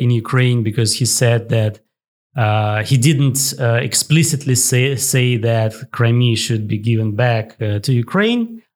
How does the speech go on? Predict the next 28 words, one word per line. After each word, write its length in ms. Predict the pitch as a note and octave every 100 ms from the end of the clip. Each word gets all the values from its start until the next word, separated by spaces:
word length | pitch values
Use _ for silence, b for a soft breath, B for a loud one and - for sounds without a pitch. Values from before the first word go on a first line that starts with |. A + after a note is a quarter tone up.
| -
Uh, 640 | A#2+ B2 A#2+ A#2+ A#2+ A#2+
although 380 | C#3 C3+ C3 D3+
he 420 | C3 C#3 C#3 C3+ C3 B2+
actually 280 | B2 - B2
said 420 | A#2 - C3+ B2 A#2
that 280 | A#2+ A2+
Crimea 880 | - B2 B2 C3 C3 B2 B2 C#3 C#3 - _ _
is, 360 | B2 A2+ - A2+
uh, 340 | A2+ A2 A2 A2+
legally 720 | C3+ D3 A#2+ A#2 C3 C#3+ B2
de 140 | A#2+
jure 380 | A2 A#2+ C3+ B2
Ukrainian, 880 | A2+ A2 - G#3 A3 C#3 D#3 E3+ E3
but 380 | - G#2 C3+ B2
it's, 240 | B2 - -
it 240 | C#3 A#2+
would 180 | C#3 A#2
be 80 | A#2+
difficult 600 | A2 D#3 - C3+ B2+ A2+ -
to 80 |
give 180 | G#2+ A#2+
it 160 | A2+ G#2+
back 300 | E3+ F3 B2+
because 260 | G#2+ A2+
for, 380 | - A#2+ A2 A#2
because 320 | G#2+ B2 B2+
of 160 | A#2+ G#2+
some, 600 | - - A#2+ A2 G#2 G2+